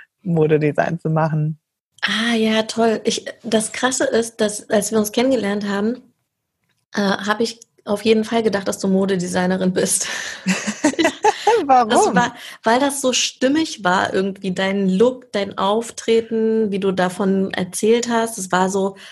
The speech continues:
Speaker 2: okay, die muss auf jeden Fall Modedesignerin sein.
Speaker 1: Ja, also ich bin's ja insofern auch, dass die Kreationen natürlich auch und die Ideen von mir stammen,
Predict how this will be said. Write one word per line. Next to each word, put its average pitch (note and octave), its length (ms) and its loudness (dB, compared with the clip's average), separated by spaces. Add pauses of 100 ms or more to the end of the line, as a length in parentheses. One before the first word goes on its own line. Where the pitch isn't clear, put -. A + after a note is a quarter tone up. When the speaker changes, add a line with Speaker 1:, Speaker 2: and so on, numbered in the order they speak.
(140)
Speaker 2:
okay, E3 440 0
die E3 220 -4
muss D#3+ 180 2
auf D#3+ 100 -2
jeden D#3+ 160 -2
Fall E3+ 100 2
Modedesignerin E3 720 -2
sein. E3+ 320 0 (400)
Speaker 1:
Ja, E3+ 480 2 (240)
also F#3 240 2
ich - 220 -2
bin's A#3+ 260 2
ja G#3+ 120 0
insofern F3+ 580 0
auch, F#3 360 2 (640)
dass F#3+ 140 2
die F3 160 -4
Kreationen F3+ 640 0
natürlich F3+ 420 0
auch F3 320 2
und E3+ 220 -2
die F3 100 -4
Ideen F3 560 -2 (380)
von E3+ 260 2
mir E3+ 180 2
stammen, A#3+ 800 -2